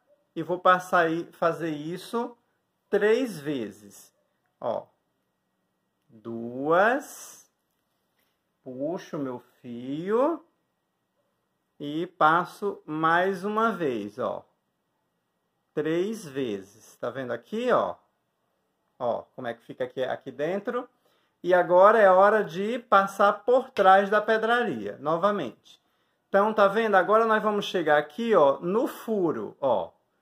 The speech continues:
Nós estamos chegando aqui aonde tem o furinho. Então, o que é que a gente vai fazer? Nós vamos enrolar o nosso fio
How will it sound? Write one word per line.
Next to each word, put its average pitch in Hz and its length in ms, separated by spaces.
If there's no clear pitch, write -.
Nós 156 160
estamos 214 320
chegando 196 340
aqui 185 320
aonde 214 320
tem 214 220
o 220 60
furinho. 165 640
Então, 214 140
o 214 40
que 269 60
é 262 60
que 262 40
a 262 60
gente 247 120
vai 220 140
fazer? 175 460
Nós 165 180
vamos 202 300
enrolar 190 460
o 170 40
nosso 156 320
fio 165 640